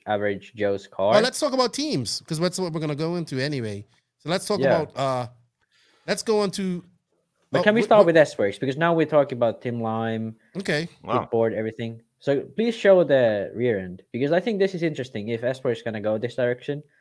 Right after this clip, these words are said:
Speaker 2: No,
Speaker 1: I'm
Speaker 2: no,
Speaker 1: gonna be
Speaker 2: sorry,
Speaker 1: excited.
Speaker 2: real quick. Just so
Speaker 3: Yeah, of
Speaker 2: people
Speaker 3: course,
Speaker 2: know,
Speaker 3: yeah.
Speaker 2: the
Speaker 3: Well
Speaker 2: racing line of the track. The racing line of the track.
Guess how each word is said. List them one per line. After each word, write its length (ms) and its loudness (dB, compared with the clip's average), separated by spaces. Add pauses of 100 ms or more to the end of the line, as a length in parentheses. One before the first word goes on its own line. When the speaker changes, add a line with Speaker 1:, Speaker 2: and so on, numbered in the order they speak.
(380)
Speaker 2:
No, 60 4
Speaker 1:
I'm 60 6
Speaker 2:
no, 80 6
Speaker 1:
gonna 120 4
be 100 -2
Speaker 2:
sorry, 240 4
Speaker 1:
excited. 280 -2
Speaker 2:
real 100 -2
quick. 280 -4 (360)
Just 180 0
so 80 2
Speaker 3:
Yeah, 40 4
of 40 -8
Speaker 2:
people 240 0
Speaker 3:
course, 80 2
Speaker 2:
know, 120 4
Speaker 3:
yeah. 120 -2 (160)
Speaker 2:
the 140 4
Speaker 3:
Well 120 4
Speaker 2:
racing 460 0
line 420 0
of 160 -4
the 80 -6
track. 380 -8 (440)
The 100 -6
racing 400 -2
line 240 -6
of 60 -16
the 60 -18
track. 360 -16